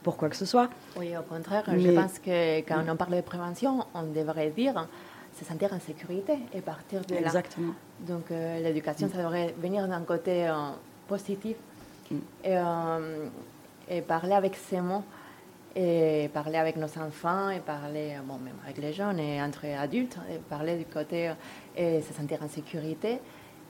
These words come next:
Speaker 2: et, euh, que c'est un lien avec la joie finalement, parce qu'on sait qu'on peut faire l'amour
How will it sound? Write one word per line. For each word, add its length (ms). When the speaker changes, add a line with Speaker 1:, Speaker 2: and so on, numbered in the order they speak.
Speaker 2:
et, 80
euh, 340
que 120
c'est 120
un 140
lien 360
avec 260
la 140
joie 240
finalement, 420
parce 160
qu'on 160
sait 120
qu'on 160
peut 100
faire 240
l'amour 420